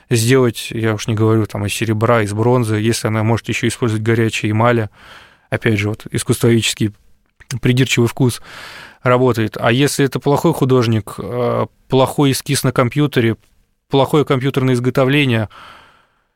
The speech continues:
И в итоге и награда-то внешне неказистая. Вроде бы и удостоверение к ней есть, а с другой стороны, удостоверение от организации, от, э,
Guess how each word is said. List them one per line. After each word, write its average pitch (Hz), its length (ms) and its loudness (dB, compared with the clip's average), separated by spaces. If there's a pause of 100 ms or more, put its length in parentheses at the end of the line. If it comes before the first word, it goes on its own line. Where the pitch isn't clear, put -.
(580)
И 175 140 0
в 156 100 4
итоге 147 800 2
и 131 180 -4
награда-то 147 720 2
внешне 120 460 0
неказистая. 117 680 0
Вроде 139 280 2
бы 117 160 2
и 107 280 0
удостоверение 147 580 0
к - 80 -6
ней 139 120 2
есть, 131 360 0
а 127 100 0
с 117 60 -2
другой 139 240 2
стороны, 135 280 2
удостоверение 135 540 0
от 123 100 0
организации, 127 760 0
от, - 340 -10
э, 104 200 -10